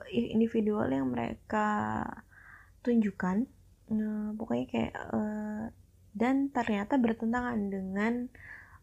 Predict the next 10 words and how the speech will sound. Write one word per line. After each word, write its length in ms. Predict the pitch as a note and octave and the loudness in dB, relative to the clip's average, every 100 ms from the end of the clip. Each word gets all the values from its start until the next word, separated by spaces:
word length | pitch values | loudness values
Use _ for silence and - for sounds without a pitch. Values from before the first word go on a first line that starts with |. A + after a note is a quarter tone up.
| - | -6
eh, 320 | G#3 G3+ G3+ - | -2 -2 -4 -6
masyarakat 640 | - - G#3+ - G#3 G#3 A#3+ | -6 -2 -2 -2 -4 -2 -4
secara 320 | A#3 G#3 G3+ | -2 -2 -2
umum 320 | G#3 A3 A3+ | -2 -2 -4
atau 160 | A3 A3+ | -4 -2
masyarakat 460 | A3+ A3+ G3+ G#3 | -2 -2 -6 -4
yang 160 | G#3 G3+ | -6 -6
lainnya. 480 | F#3+ F#3+ F#3+ F#3+ F#3 - - G#3+ | -6 -6 -8 -10 -12 -18 -16 -10
Nah, 240 | G3+ G#3+ A3+ - - A3 | -8 -8 -10 -16 -16 -8
dan 160 | G#3 | -8